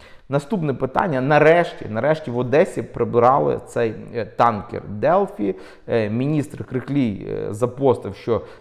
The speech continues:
Делфі поїхав з пляжу. От хочу сказати, знаєте, оце прибирання Делфі — це приклад, як не треба робити.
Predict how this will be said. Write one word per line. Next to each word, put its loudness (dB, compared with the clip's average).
Делфі 6
поїхав -4
з -20
пляжу. 0
От -6
хочу -8
сказати, -2
знаєте, -4
оце -4
прибирання 0
Делфі — 4
це 4
приклад, 4
як -2
не -6
треба -6
робити. -10